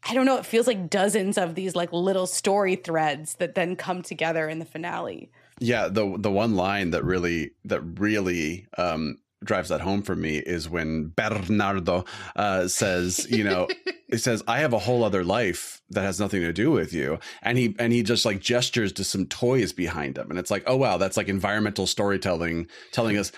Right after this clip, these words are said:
Speaker 2: there are other characters in this guy's life that we've never even seen." And we see them for a scene at the end,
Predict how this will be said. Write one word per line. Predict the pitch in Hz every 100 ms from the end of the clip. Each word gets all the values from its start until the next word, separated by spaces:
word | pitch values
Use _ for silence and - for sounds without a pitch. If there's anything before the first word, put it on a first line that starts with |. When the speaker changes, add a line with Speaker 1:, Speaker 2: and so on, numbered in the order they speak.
| -
Speaker 2:
there | - 147
are | 147
other | 131 123
characters | 135 131 107 95
in | 104
this | 98
guy's | 92 87
life | 117 107
that | 82
we've | 101 123
never | 85 80 82 -
even | 98 73 73
seen." | - 160 98
And | 92
we | 104
see | 101 127
them | 113 104
for | 95 98 92 -
a | 92
scene | - 113 120 117
at | 92
the | 90 90
end, | 107 95 90 92